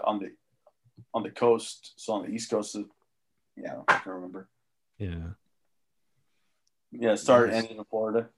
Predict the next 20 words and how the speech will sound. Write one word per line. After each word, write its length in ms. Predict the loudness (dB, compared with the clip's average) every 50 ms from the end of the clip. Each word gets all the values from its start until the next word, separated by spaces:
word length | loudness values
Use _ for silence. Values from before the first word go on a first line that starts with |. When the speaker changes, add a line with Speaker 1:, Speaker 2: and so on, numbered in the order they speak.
| _ _ _ _ _ _ -20 -20 -20 _ _
Speaker 3:
So 600 | -8 0 2 4 6 6 6 6 4 2 -2 -8 -20 _ _ _ _ _ _ _ _ _ _ _ _ _ _ _
it 120 | -8 -6
must 320 | -4 -2 -2 -2 -2 -2 -4
have 100 | -4 -2
been, 340 | 0 0 2 2 0 -2 0
yeah, 320 | 2 4 4 4 2 -2 -4 -4 _
the 100 | -4 -4
feeling 420 | 0 2 2 4 4 4 4 4
of 160 | 4 2 0 -4 -8 -12 -14 _ _ _ -2
going 280 | 2 2 4 4 4 2
from 180 | 0 0 -2
a 60 | -2
Cannibal 340 | 0 0 0 0 0 -2 -2 -4
tour 220 | -2 -2 -2 0
to 140 | 0 -2 -4
a 80 | -4
Severed 360 | -2 -2 -2 -2 0 -2 -6 -2
Savior 340 | 0 0 0 2 0 -2
<laughs> 0 |
tour. 280 | -4 -2 0 0 0 0